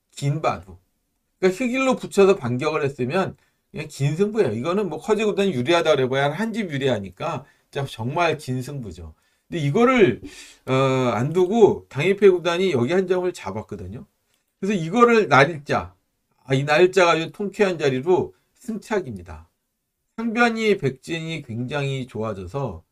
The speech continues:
아까처럼 여기 눌러가고 그런 게 없고 이게 다 백집처럼 되는 모양이 됐잖아요. 그래서 한 점 잡은 게 패착, 날일자 준수가 승착. 그래서 이제 백이 그 확실히 좋아졌는데요.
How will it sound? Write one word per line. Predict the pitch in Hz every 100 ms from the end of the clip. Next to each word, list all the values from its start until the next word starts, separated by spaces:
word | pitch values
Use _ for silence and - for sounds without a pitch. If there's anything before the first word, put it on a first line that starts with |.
| _ _ _
아까처럼 | - - 170 160 170 147
여기 | 131
눌러가고 | 113 135 170 156 151
그런 | 139 127
게 | 123
없고 | 101 123
이게 | 120
다 | - - 135 123 101 - _ _
백집처럼 | - - 180 180 143 185 160 143
되는 | 120 135
모양이 | 104 110 104
됐잖아요. | 87 87 85 95 110 _ _ _
그래서 | 139 175
한 | 226
점 | 269 247
잡은 | 156 127 160 165
게 | 175 170 - _
패착, | 202 - - 190 - _ _ _ _
날일자 | 113 120 139 143 143 120
준수가 | 117 110 117 127 - _
승착. | - 196 - 120 82 _ _
그래서 | - 143
이제 | 180 190 185 - - - _
백이 | 143 147 180 160 123 - _ _
그 | - 123 123
확실히 | 120 - 240 196 -
좋아졌는데요. | 135 143 117 98 95 123 139 80